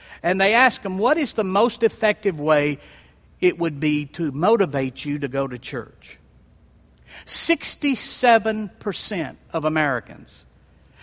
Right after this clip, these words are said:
say that a personal invitation from a family member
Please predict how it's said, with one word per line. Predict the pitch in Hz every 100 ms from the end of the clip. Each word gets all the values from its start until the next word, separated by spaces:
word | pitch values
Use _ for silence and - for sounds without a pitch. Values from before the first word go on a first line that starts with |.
| -
say | - 233 226 226
that | 196
a | 175
personal | 139 - 247 269 - 262 254
invitation | - 233 226 - 202 156 - 147 143 - -
from | - 190 165
a | 143
family | - 220 226 196 151
member | 139 135 135 127 131